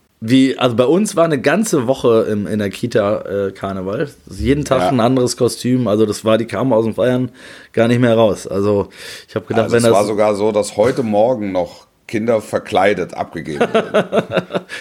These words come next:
Speaker 1: Vielleicht
Speaker 2: Ja,
Speaker 1: bleibt das
Speaker 2: muss
Speaker 1: jetzt auch einfach
Speaker 2: man,
Speaker 1: so.
Speaker 2: <laughs> ja, muss man sagen. Das ist,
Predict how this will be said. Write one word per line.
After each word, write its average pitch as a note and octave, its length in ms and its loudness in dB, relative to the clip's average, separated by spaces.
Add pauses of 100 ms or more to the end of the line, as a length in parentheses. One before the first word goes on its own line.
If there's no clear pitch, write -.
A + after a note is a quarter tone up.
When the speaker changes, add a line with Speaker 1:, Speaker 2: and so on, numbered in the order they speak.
Speaker 1:
Vielleicht - 220 0
Speaker 2:
Ja, - 40 -
Speaker 1:
bleibt B2+ 260 2
das C#3 120 2
Speaker 2:
muss B2 80 4
Speaker 1:
jetzt - 120 -2
auch F#2+ 100 0
einfach G2 320 0
Speaker 2:
man, - 20 -2
Speaker 1:
so. A2+ 100 -6
Speaker 2:
<laughs> D3+ 60 2
ja, C3 360 0
muss - 340 -4
man C3 120 0
sagen. B2+ 420 0 (420)
Das - 200 0
ist, F#2 220 -6